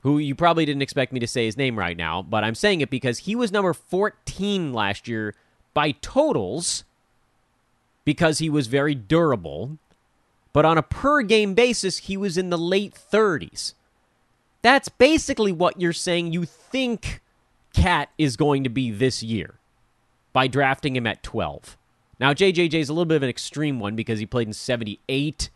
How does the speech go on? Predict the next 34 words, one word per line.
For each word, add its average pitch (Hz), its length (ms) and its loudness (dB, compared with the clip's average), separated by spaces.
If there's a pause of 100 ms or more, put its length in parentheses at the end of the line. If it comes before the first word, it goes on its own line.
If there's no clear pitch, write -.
(460)
out 110 160 2
of 104 100 -4
eighty-two 101 380 -4
games 87 260 -6
last 85 300 -6
year, 87 80 -4
and 104 80 -4
maybe 104 180 -4
you 104 80 -6
think 104 200 -8
that 92 120 -8
Cat's 104 380 -4
more 98 180 -8
like 90 180 -6
seventy-four, 90 540 -10
seventy-five. 131 800 2 (380)
So, 131 500 2 (600)
okay, 131 300 2
fine. 151 580 0 (320)
There 139 180 2
isn't 160 380 2
a 139 40 0
great 127 340 0 (440)
perfect - 480 -2
comparison 131 640 0
on 104 140 -2
that 101 160 -4
mark 110 200 -4
from 107 200 -4
this 104 160 -8
last 92 260 -2
season, 139 380 -2 (320)
but 226 160 0
basically, 180 520 2